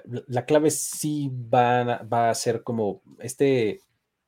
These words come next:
quiero decir, como este sentido de urgencia que está un poco más marcado en Green Bay, creo yo, en este momento, ¿no? Eh, va a tener, eh, el panorama muy complicado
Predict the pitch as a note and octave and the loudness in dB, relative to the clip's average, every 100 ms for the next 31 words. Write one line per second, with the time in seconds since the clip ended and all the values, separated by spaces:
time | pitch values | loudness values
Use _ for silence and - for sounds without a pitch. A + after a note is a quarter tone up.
0 | _ _ _ _ _ - D3 C#3+ - C3+ | _ _ _ _ _ 0 2 2 0 -2
1 | D3 C3+ D3 C#3+ A#2 - C3 C#3 C3 A#2 | -2 -2 -2 -2 -2 0 4 6 4 2
2 | F#2+ G#2+ A2+ A2+ G#2+ - C3+ C3+ C#3+ C3+ | -6 -8 -2 -2 -2 0 2 4 2 2
3 | A#2 - B2 B2+ B2+ C3 B2+ B2 A#2+ A#2+ | -4 -2 0 0 -2 -2 0 0 0 -2
4 | A2 A2+ A2 A2 A2 A2 A2 G#2 F#2+ _ | 0 0 0 -2 -4 2 2 2 -2 _
5 | _ _ - G#2+ G#2 G#2+ G#2 G2 A2+ G#2 | _ _ -4 -2 0 0 -2 -4 -6 -4
6 | F#2+ G2 F#2+ G2 _ G2+ G#2 - _ _ | -2 -4 -6 -16 _ -8 -8 -10 _ _
7 | _ - - G#2+ G2+ G2 F#2+ - - _ | _ -20 -4 -2 0 0 0 -4 -12 _
8 | - - A#2+ A#2 C#3 C#3+ C3+ - _ _ | -20 -8 -4 0 2 2 2 -6 _ _
9 | _ _ _ - A#2+ A2 G#2+ F#2+ G#2+ A2+ | _ _ _ -12 -6 -4 -4 -4 -4 -2
10 | A#2 A#2 - B2 - - A#2+ E3+ F3 | -2 -2 -2 -2 -4 -2 2 4 2